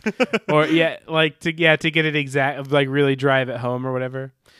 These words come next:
Speaker 2: They couldn't
Speaker 1: Right.
Speaker 2: say twenty-five degrees Celsius. That's standard state conditions.
Speaker 1: <laughs> Right, exactly.
Speaker 2: Which is roughly room temperature.
Speaker 1: <laughs>
Speaker 2: A little, little warmer.
Speaker 1: So we hear a knock on, uh, Willow's door. She's in her and Buffy's room.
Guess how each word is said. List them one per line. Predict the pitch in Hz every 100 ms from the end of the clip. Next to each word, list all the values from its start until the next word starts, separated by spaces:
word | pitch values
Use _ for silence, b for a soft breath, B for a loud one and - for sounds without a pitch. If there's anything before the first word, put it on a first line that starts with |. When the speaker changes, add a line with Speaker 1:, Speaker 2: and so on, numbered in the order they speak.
| b b
Speaker 2:
They | 135 139
couldn't | 180
Speaker 1:
Right. | 139 131
Speaker 2:
say | 151 139
twenty-five | 151 139 123 131 120
degrees | 120 113
Celsius. | - 120 113 107 104 -
That's | 120 -
standard | 120 107 101
state | - 104 -
conditions. | 104 80 - 147 139
Speaker 1:
<laughs> | 131
Right, | 160 165 143
exactly. | 135 139 139 127 - 127
Speaker 2:
Which | - 247
is | 139 120
roughly | 170 202 - 143 143 139
room | 131 120
temperature. | 123 117 123 - -
Speaker 1:
<laughs> |
Speaker 2:
A | 151
little, | 143 170 226 123
little | 139 127
warmer. | 107 104 110 _ b 151
Speaker 1:
So | b 185
we | 175 170
hear | 202 214
a | 214
knock | 175 185 -
on, | 156 151 151 151 147 - 135
uh, | 135
Willow's | 135 135 160 -
door. | 127 120 127
She's | 135 123
in | 127
her | 139
and | 127 123
Buffy's | 120 135 131
room. | 120 127 113 110 110 120